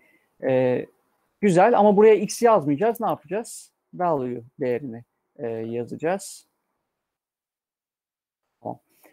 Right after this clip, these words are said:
Şimdi ne istiyoruz? Bunu hesapladıktan sonra acaba benim F D üç değerim F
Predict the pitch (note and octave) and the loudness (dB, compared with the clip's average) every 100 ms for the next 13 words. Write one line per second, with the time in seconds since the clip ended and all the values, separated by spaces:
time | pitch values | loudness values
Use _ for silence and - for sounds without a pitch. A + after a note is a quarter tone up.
0 | - - G#3+ A3+ C4 G#3 - D3 E3+ A#3+ | -14 -2 2 4 4 2 0 0 0 -4
1 | - _ _ - A3+ A3 G#3 A3+ A3 G3+ | -10 _ _ 0 2 2 2 2 4 2
2 | G3+ A3 G3+ - D3 D3+ A#3 A#3 _ _ | 2 0 0 0 0 0 -2 -4 _ _
3 | G3+ E3+ D#3+ F3 G3+ F3 F#3+ F#3+ - E3 | -2 0 2 2 0 0 -2 -4 -2 -2
4 | E3+ - F#3+ F#3+ G#3 - D3+ C#3+ G3+ G#3+ | 0 4 4 4 -2 -6 -2 -2 -2 -8
5 | _ _ E3+ | _ _ -2